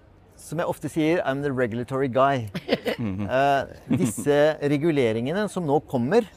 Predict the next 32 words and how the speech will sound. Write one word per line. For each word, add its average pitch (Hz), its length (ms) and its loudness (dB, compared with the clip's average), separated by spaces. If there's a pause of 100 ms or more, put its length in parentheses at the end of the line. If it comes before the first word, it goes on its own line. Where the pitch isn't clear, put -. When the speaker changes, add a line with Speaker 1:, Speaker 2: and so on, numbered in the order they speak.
(540)
Speaker 1:
det 165 100 0
har 180 140 2
vi 160 80 0
jo 185 60 0
sett - 540 -6
på 156 280 2
mange 143 440 0
andre 110 460 -2
områder 120 600 0 (560)
hvor 151 340 4 (120)
vi 139 120 -4
har 147 320 4 (280)
fikset - 480 -6
problemene. 170 460 -2 (400)
Speaker 2:
Mm. 95 200 -4
Speaker 1:
Altså 156 280 -2 (120)
alt 156 240 2
som 175 120 -6
går 147 140 0
på 160 120 0
mattrygghet, 147 960 -2 (340)
alt 214 120 -6
som 254 120 -4
går 233 100 2
på 254 120 -4
sikkerhet - 680 -6
for 214 100 -2
luftfarten. 185 920 -4 (520)
Altså 160 240 -4
alle 185 280 2
disse 185 260 0
områdene, 165 800 2